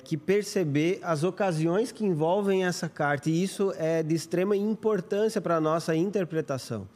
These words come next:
Ah, as cartas bíblicas, elas são ocasionais, e esse fator é distintivo pra nós podermos compreender o propósito de cada palavra escrita. No decorrer dessas,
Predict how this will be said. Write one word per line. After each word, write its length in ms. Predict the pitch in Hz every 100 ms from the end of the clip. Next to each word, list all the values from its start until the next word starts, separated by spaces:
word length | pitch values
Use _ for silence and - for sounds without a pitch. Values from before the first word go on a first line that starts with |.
| - - - - -
Ah, 340 | 123 120 117 113 - - - -
as 200 | - 123
cartas 560 | - - 165 214 196 143
bíblicas, 580 | 131 160 165 170 151 143
elas 260 | 147 143
são 280 | - 165 185
ocasionais, 1040 | 175 170 - 170 143 151 143 135 135 120
e 20 | 143
esse 220 | 170 -
fator 400 | 175 151 160 165
é 100 | 165
distintivo 800 | 139 151 156 185 160 - 175 175
pra 320 | 175 175 156 - - -
nós 220 | 147 151
podermos 640 | 151 165 147 160 165 160 - - - - - - -
compreender 640 | 185 233 233 214 190 160
o 60 | 196
propósito 640 | 208 220 160 170 185 208 190
de 100 | 165
cada 320 | 202 233 254
palavra 520 | - 208 190 196 202
escrita. 720 | 196 - - 170 156 131 117 156
No 160 | 151
decorrer 600 | 156 175 175 156 165 190
dessas, 680 | 160 156 170 - 165 147 -